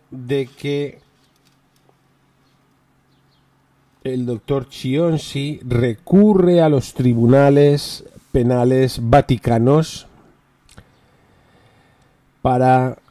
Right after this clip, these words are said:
solicitar el reconocimiento de la nulidad de la abdicación de su santidad el Papa Benedicto dieciséis,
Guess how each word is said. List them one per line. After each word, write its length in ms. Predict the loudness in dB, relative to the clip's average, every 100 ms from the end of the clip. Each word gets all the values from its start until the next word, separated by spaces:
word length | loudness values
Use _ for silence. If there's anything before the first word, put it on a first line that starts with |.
| _ -18
solicitar 1040 | -8 0 2 2 2 2 6 4 2 -6 -16 _ _ _ _ _ _ _ _ _ -8
el 480 | -6 -4 -2 -2 0
reconocimiento 1400 | 0 2 2 2 2 4 6 6 8 6 4 0 -6 -8
de 240 | -6 0 0
la 140 | 2
nulidad 600 | 2 2 2 2 2 -2 -10
de 220 | -16 -14
la 100 | -12
abdicación 1000 | -14 -10 -10 0 0 2 4 4 4 0
de 100 | -2
su 140 | -2 0
santidad 540 | 2 2 4 4 6
el 120 | 4
Papa 300 | 4 2 4
Benedicto 600 | 4 4 2 -2 -4 -2 0
dieciséis, 1120 | 0 -2 -2 2 2 2 -6 -12 -12 -14